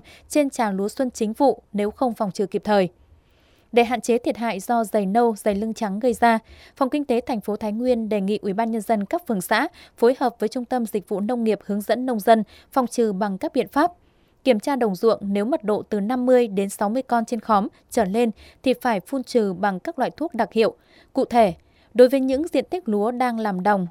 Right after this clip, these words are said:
chỗ, ở ruộng trũng, chủ động nguồn nước, bà con nông dân nên sử dụng các loại thuốc có tác dụng lưu dẫn như Actara hai mươi lăm V K G, Rigel tám trăm V K G, Atmai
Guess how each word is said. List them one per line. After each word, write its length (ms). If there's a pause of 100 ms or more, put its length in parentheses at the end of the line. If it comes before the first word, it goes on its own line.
(100)
chỗ, 360 (200)
ở 140
ruộng 240
trũng, 340 (120)
chủ 180
động 240
nguồn 200
nước, 200 (120)
bà 140
con 160
nông 160
dân 280
nên 120
sử 180
dụng 280
các 180
loại 200
thuốc 260
có 100
tác 200
dụng 200
lưu 200
dẫn 240 (360)
như 100
Actara 640
hai 140
mươi 60
lăm 160
V 60
K 220
G, 100 (460)
Rigel 400
tám 180
trăm 260
V 60
K 220
G, 60 (420)
Atmai 520